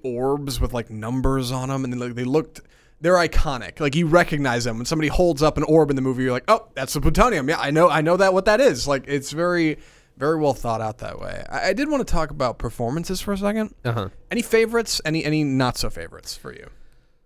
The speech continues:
Speaker 2: Um, I, you know, Tom Cruise is always ge-, great as Ethan Hunt.
Speaker 1: He's
Speaker 2: Um,
Speaker 1: great.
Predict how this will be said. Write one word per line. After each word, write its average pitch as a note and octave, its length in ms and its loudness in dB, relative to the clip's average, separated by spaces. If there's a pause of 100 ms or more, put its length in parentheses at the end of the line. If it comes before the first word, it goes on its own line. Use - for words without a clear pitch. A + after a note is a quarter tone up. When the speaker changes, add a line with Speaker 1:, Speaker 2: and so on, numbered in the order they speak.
(220)
Speaker 2:
Um, F#3 520 2
I, D#3+ 160 -6 (160)
you D3+ 120 0
know, C3 380 0
Tom E3 220 4
Cruise C3 220 -2
is A#2+ 80 -2
always A#2+ 280 4
ge-, A#2+ 120 -4 (240)
great A2+ 240 0
as A2 180 -8
Ethan A2 260 -6
Hunt. B2+ 300 -2
Speaker 1:
He's B2 120 -8
Speaker 2:
Um, A#2+ 260 2
Speaker 1:
great. - 40 -16